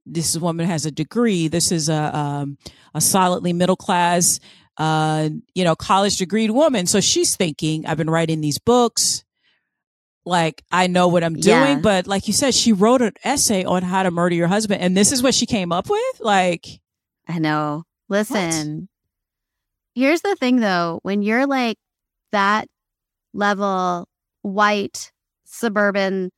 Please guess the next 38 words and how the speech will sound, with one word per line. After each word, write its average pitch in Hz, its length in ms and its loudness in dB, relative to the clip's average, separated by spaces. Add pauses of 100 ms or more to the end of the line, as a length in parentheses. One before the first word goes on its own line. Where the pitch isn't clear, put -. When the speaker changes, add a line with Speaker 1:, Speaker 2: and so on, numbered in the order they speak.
(720)
Speaker 2:
woman, 220 420 0
you 214 160 0
are 220 160 2
told 208 640 -4
that 185 340 0
you 190 220 -4
go 202 200 -2
to 214 100 -2
college 190 640 -2
and 190 140 -4
then 180 120 -2
you'll 180 140 -2
get 185 200 -2
a 190 80 -2
job 180 440 0
and 180 220 -6
then 175 180 -4
your 180 180 -4
career 185 420 -2
will 180 180 -2
grow 185 320 0
and 180 160 -4
grow 165 260 -4
and 175 160 -6
grow 175 320 -2 (420)
and 202 300 -2
success 202 500 -4
is 170 280 -6
inevitable. 185 760 -2 (440)
And 196 260 -4
I 190 160 0
think 226 300 -4
she 233 220 -4
was 202 180 -4
like, 190 380 -2
"What 185 280 -4
the 196 100 -6
fuck? - 440 -2